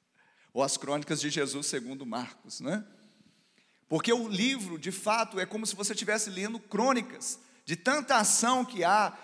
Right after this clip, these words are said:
é narrativo, muito mais no que se faz na obra do que nas palavras e no ensino.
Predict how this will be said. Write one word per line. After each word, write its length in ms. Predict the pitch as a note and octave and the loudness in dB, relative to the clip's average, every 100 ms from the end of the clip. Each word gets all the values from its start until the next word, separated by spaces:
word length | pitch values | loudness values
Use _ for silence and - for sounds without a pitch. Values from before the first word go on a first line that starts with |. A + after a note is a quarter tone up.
| - | 2
é 120 | E3+ | 4
narrativo, 920 | A3 A3+ A#3 G3 - G#3 B3+ G#3+ C3 - - _ _ _ _ _ | 6 4 4 2 0 0 0 -2 -12 -18 -20 _ _ _ _ _
muito 380 | D3 G#3+ D4+ C4+ | 0 2 2 -2
mais 460 | A3 G#3+ B3+ C4+ G3 | 2 6 6 6 2
no 120 | A3+ | -4
que 140 | A3+ | -2
se 180 | A3+ A3+ | 0 0
faz 600 | F#3 - G#3+ B3+ C#4 A#3+ | -2 2 6 6 6 2
na 240 | G3 G3 F3+ | 2 4 6
obra 460 | F#3+ B3+ C4+ C4 | 6 6 4 2
do 120 | A3 A3 | 0 -2
que 140 | A#3 | -6
nas 220 | A3+ A3+ | 0 0
palavras 720 | - A3 F#3 G3+ A3 F#3 E3 D#3 | 2 4 8 8 8 4 -2 -2
e 60 | |
no 100 | D#3+ | -4
ensino. 640 | D#3+ - - C#3 A#2+ A2 | -4 -2 -2 -2 -6 -8